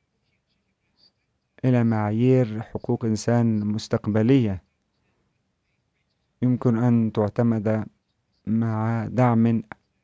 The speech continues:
أوسع. وبعد الاستماع لعدد من الوفود، وفي هذا السياق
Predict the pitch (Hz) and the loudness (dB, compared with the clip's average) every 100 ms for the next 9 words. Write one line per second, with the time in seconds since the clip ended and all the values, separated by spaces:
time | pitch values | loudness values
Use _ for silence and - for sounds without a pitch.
0 | _ _ _ _ 143 127 - 98 92 _ | _ _ _ _ 2 2 0 -10 -10 _
1 | _ _ _ - 120 117 117 127 127 120 | _ _ _ -10 -4 -2 2 4 6 4
2 | 110 107 - 120 120 110 110 113 104 107 | 2 -2 -2 2 2 2 2 2 0 0
3 | 117 117 110 104 127 113 104 113 107 107 | 2 2 -2 0 0 0 0 -2 -2 -4
4 | - 120 131 - | 0 0 0 -4